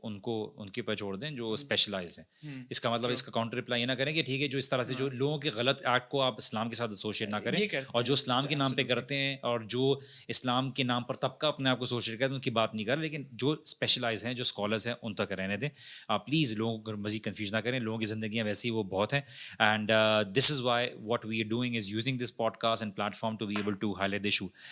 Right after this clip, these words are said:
Speaker 1: آپ سو سال کے بعد آپ کی ہڈیاں ملیں گی
Speaker 2: ہوں۔
Speaker 1: تو ان کو نہیں پتا ہوگا کہ کسی کو کہ آپ کی ہڈیاں دیکھ کے بولے اس کے ذہن میں کیا تھا، وہ ہڈیاں دیکھے گا بولے گا یہ،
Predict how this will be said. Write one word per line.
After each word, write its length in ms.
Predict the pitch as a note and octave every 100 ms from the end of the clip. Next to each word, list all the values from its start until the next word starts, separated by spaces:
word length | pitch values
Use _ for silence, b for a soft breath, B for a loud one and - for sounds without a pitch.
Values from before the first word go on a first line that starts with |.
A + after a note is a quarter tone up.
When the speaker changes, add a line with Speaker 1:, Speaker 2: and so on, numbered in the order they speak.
| B B
Speaker 1:
آپ 200 | C3 -
سو 240 | - E3
سال 280 | - C#3 C#3
کے 100 | C3+
بعد 240 | A#2+ A#2+
آپ 200 | A#2+ A2+
کی 100 | - A2
ہڈیاں 240 | G#2+ B2
ملیں 260 | C3 B2 B2
گی 120 | C3 C3+ _ C#3
Speaker 2:
ہوں۔ 220 | C3+ C3+
Speaker 1:
تو 80 | C3
ان 120 | B2+ A#2+
کو 160 | C3+
نہیں 140 | C3 C3
پتا 200 | B2+ B2+
ہوگا 160 | C3
کہ 140 | C3 A#2
کسی 220 | A#2 B2+
کو 120 | B2
کہ 80 | B2
آپ 140 | A2+
کی 140 | A#2+ A2
ہڈیاں 220 | A2+ B2
دیکھ 140 | A2+
کے 60 | A#2
بولے 100 | B2
اس 100 | -
کے 60 |
ذہن 280 | A2+ G#2+ A2+
میں 80 | A#2
کیا 160 | G#2+ G2
تھا، 100 | G#2+
وہ 140 | F#2+
ہڈیاں 260 | G#2 A#2 C3
دیکھے 260 | A#2+ B2
گا 60 | A#2+
بولے 260 | G#2+ A2 A#2
گا 60 |
یہ، 200 | B2+ B2+